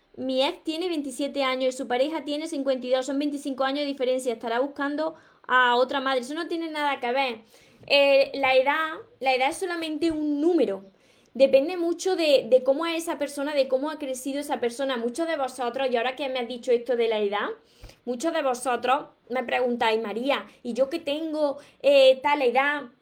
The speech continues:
¿Yo ahora voy a encontrar a alguien o, o voy a poder ser feliz en la vida o voy a poder formar una familia con esta edad?". Es que la edad es una limitación que nos ponen, es una limitación mental, pero la edad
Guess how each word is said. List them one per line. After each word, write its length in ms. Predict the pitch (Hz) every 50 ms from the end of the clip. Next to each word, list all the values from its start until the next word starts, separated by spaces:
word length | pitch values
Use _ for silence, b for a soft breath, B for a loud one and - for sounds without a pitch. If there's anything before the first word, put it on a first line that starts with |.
| - - - - - _ _ _ - - -
¿Yo 200 | 233 233 254 269
ahora 300 | 285 285 294 302 302 294
voy 120 | 277 285
a 60 | 277 269
encontrar 420 | 262 262 262 247 240 262 254 254
a 200 | 247 233 233 247
alguien 240 | 277 285 285 277 262 262
o, 40 |
o 180 | 254 - 254 254
voy 180 | 233 262 277 269
a 80 | 247
poder 220 | 240 254 262 262 269
ser 180 | - 285 262
feliz 400 | 269 - 262 247 247 277 277 262
en 80 | 254 247
la 100 | 233 233
vida 260 | 240 294 339 349 285
o 40 | 269
voy 100 | 269 269
a 80 | 262
poder 260 | 247 269 254 254 262 254
formar 440 | 269 254 247 247 254 262 262 269 262 B B B
una 240 | B 262 269 269 262
familia 520 | 262 - 262 240 247 294 370 349 339 294 277
con 120 | 269 269
esta 260 | 269 269 269 285 269
edad?". 220 | 233 247 285 294 294
Es 120 | 269 277 -
que 240 | - 349 359 - -
la 240 | 254 262 254 233 233
edad 420 | 226 233 247 294 302 294 294 294 -
es 120 | - 269 269
una 240 | 285 294 302 294 285
limitación 840 | 269 254 262 262 254 - 247 247 262 - - 330 320 302 294 277
que 100 | 285 269
nos 160 | 254 254 254 254
ponen, 340 | - 330 320 320 285 254 247
es 100 | 247 247
una 200 | 262 269 277 269
limitación 580 | 262 247 247 247 214 247 247 - 269 247 240
mental, 380 | 240 233 220 220 220 320 339 330
pero 160 | 330 254 233 240
la 160 | 233 220 220
edad 220 | 214 226 247 -